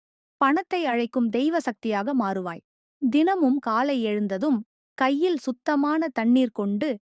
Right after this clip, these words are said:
அங்கு உன்னுடைய தாய்மார்கள், முன்னோர் அல்லது தெய்வத்தின் புகைப்படங்களுக்கு தண்ணீர் தாரும். அவ்வளவுதான். அந்தச் செயல் ஒரு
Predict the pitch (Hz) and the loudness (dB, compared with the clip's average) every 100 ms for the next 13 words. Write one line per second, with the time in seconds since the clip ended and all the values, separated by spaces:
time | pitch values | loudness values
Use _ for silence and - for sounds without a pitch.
0 | _ _ - 254 311 320 240 269 330 359 | _ _ -2 2 2 2 2 2 2 0
1 | 339 240 226 214 269 254 202 196 190 - | -2 -2 -2 0 2 2 0 -2 -6 -8
2 | _ _ - 254 311 349 311 277 - 247 | _ _ 2 4 4 2 2 2 0 0
3 | 285 269 240 233 294 330 - 269 233 254 | 0 0 0 0 0 -2 0 0 2 2
4 | 277 320 262 226 202 196 - 349 - 233 | 0 0 -2 0 -2 -4 -6 -8 -2 4
5 | 247 285 240 190 185 - _ _ - 233 | 4 4 0 -4 -6 -10 _ _ -2 0
6 | 214 220 196 185 160 - _ _ - 262 | 0 0 0 -4 -8 -14 _ _ 0 2
7 | 330 370 - 247 262 277 - 240 | 2 -2 -2 0 0 0 0 -2